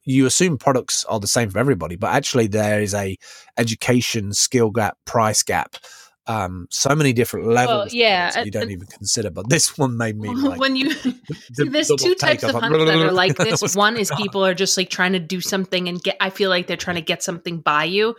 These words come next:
Speaker 2: And then this one, in, in, like, the way I would interpret it as a mod, is just somebody who just doesn't understand Steam Hunt yet. Because <laughs> when you click the link to see what they actually hunted, it's just the iTunes store with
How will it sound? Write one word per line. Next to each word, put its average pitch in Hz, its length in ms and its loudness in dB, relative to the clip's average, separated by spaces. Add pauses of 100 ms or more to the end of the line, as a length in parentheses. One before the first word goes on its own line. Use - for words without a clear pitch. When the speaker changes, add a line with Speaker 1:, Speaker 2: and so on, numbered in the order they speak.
(240)
Speaker 2:
And 196 80 -2
then 196 140 4
this 247 240 2
one, 202 140 4
in, 190 240 2 (100)
in, 180 280 -2 (100)
like, 175 220 -4
the 175 60 -6
way 165 120 2
I 165 160 6
would 180 100 2
interpret 185 400 -2
it 175 60 0
as 165 180 -2
a - 20 -2
mod, 165 220 2
is 160 100 -8
just 165 200 -4
somebody 165 260 -6
who 156 80 -10
just 151 200 -8
doesn't 156 280 -6 (460)
understand 156 580 -2
Steam 156 240 -4
Hunt 156 160 -4
yet. 139 180 -2
Because - 280 -2
<laughs> - 80 0
when 214 100 4
you 208 140 2
click 208 340 0 (320)
the 202 80 6
link 185 460 0
to - 160 -2
see 196 180 -4
what 185 180 -2
they 180 120 0
actually 165 720 -2 (240)
hunted, 202 540 -4 (340)
it's - 300 -2
just 190 280 -2
the 185 120 0
iTunes 180 560 0
store 160 600 0
with 165 200 -6